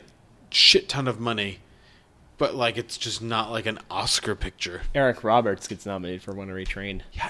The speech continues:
Speaker 1: Eric Roberts got nominated for an Oscar. That's crazy.
Speaker 2: I've never seen Runaway Train. I have seen Jagged Edge, though, and Robert
Speaker 1: Is
Speaker 2: Loggia
Speaker 1: it
Speaker 2: was that
Speaker 1: based
Speaker 2: good.
Speaker 1: off the Soul Asylum song?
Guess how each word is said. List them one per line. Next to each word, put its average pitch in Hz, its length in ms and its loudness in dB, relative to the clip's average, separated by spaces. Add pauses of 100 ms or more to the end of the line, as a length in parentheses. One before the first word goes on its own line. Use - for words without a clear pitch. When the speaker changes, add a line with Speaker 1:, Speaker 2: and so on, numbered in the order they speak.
Speaker 1:
Eric 262 280 -8
Roberts 247 240 -10
got 123 140 -10
nominated 185 280 -4
for 131 120 -8
an - 60 -14 (100)
Oscar. 127 460 -6 (640)
That's 240 160 -2
crazy. 226 760 4
Speaker 2:
I've 135 120 -4
never 180 120 6
seen 139 220 -2
Runaway 104 340 -4
Train. 98 340 -10 (480)
I 143 80 6
have 185 140 10
seen 135 400 2 (100)
Jagged 127 340 2
Edge, 117 260 0
though, 104 140 -2
and 92 100 -6
Robert 104 220 -2
Speaker 1:
Is 143 140 2
Speaker 2:
Loggia - 120 2
Speaker 1:
it - 20 0
Speaker 2:
was 95 100 -2
that 123 80 8
Speaker 1:
based 117 180 4
Speaker 2:
good. 110 60 4
Speaker 1:
off 113 200 2
the 104 400 -2
Soul 101 280 -8
Asylum 104 360 -10
song? 110 340 -12